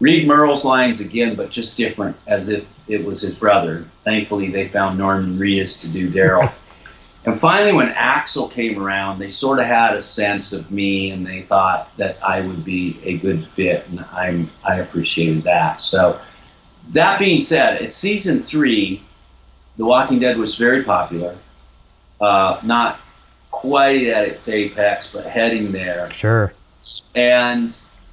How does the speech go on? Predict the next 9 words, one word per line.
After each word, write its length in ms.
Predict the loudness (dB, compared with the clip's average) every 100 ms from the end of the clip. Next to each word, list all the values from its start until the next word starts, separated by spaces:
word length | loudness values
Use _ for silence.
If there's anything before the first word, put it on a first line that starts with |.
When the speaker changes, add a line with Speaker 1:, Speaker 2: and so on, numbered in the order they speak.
| -20 -20 -20 -20 -6
Speaker 1:
I 220 | 0 2
don't 260 | 2 0 -4
think 400 | -6 -2 -2 -2
that, 240 | -4 -6 -6
A, 260 | -2 2 2
I 340 | 2 0 -2 -8 -20 -6
had 260 | -2 0
any 280 | -2 -4 -4
awareness. 1000 | -6 -4 0 0 0 0 -2 -4 -6 -8